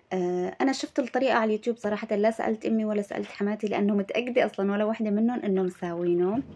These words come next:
فحسيت الطريقة كتير سهلة، يعني ما بده شي، إنه مجرد تخلطوه على الخلاط. يعني أنا كل الطرق اللي شفتهم هيك،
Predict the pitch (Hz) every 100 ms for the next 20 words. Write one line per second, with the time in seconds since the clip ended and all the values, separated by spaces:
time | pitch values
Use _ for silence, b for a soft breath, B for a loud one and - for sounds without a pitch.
0 | - - 226 - 277 - - 254 277 269
1 | 262 - 277 285 - 208 190 185 175 185
2 | 220 240 196 202 - 202 190 185 180 214
3 | 240 233 185 208 208 233 208 202 202 190
4 | 196 208 262 - 202 170 165 - 220 214
5 | 226 214 226 226 202 202 214 - 202 190
6 | 175